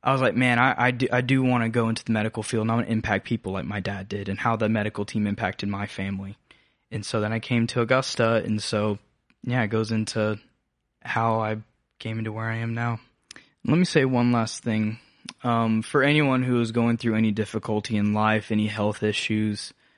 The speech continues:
or anything, I would just encourage you to not grow bitter at God, but to seek him for the mercy that he's done for you if you are a believer. And if you aren't,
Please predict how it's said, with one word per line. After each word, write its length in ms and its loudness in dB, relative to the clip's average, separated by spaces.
or 160 0
anything, 480 0
I 80 2
would 80 0
just 180 -4
encourage 520 0
you 200 0
to 200 -2
not 300 2
grow 180 0
bitter 300 -2
at 140 -8
God, 400 -10
but 300 -6
to 160 -2
seek 360 -2
him 120 0
for 160 -2
the 80 -2
mercy 360 0
that 160 -2
he's 160 -6
done 260 0
for 180 -2
you 340 2
if 160 -8
you 160 0
are 160 2
a 60 0
believer. 560 2
And 160 2
if 80 -2
you 160 2
aren't, 340 2